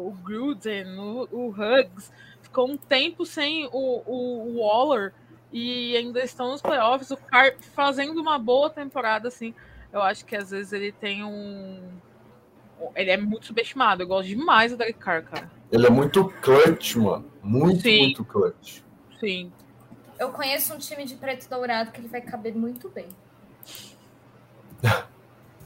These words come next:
Speaker 4: Ó, eu tava
Speaker 3: Mas
Speaker 4: certo,
Speaker 1: Não,
Speaker 4: viu?
Speaker 1: vocês é o Jimmy
Speaker 4: Até o
Speaker 1: Garoppolo.
Speaker 4: Mike Williams. Ei, até o Mike Williams desembestar no, no, no overtime,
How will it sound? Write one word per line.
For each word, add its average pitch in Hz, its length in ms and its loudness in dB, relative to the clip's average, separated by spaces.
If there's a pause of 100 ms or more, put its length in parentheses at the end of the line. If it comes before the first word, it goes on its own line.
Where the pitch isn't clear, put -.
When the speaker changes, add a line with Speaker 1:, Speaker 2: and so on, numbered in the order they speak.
(560)
Speaker 4:
Ó, 151 280 6 (460)
eu 135 100 -4
tava 180 180 8
Speaker 3:
Mas 226 100 10
Speaker 4:
certo, 220 180 4
Speaker 1:
Não, 277 140 10
Speaker 4:
viu? 220 140 -2
Speaker 1:
vocês 254 400 10
é 269 180 10
o 262 60 10
Jimmy 262 120 2
Speaker 4:
Até 311 140 6
o - 20 -8 (200)
Speaker 1:
Garoppolo. 180 120 6
Speaker 4:
Mike 240 140 2 (220)
Williams. 170 400 -4 (640)
Ei, 165 340 0
até 156 360 6
o 226 80 0
Mike 226 280 4
Williams 156 300 0
desembestar 170 720 0
no, 180 400 -6
no, 151 680 -4 (180)
no 139 120 -4
overtime, 135 640 -2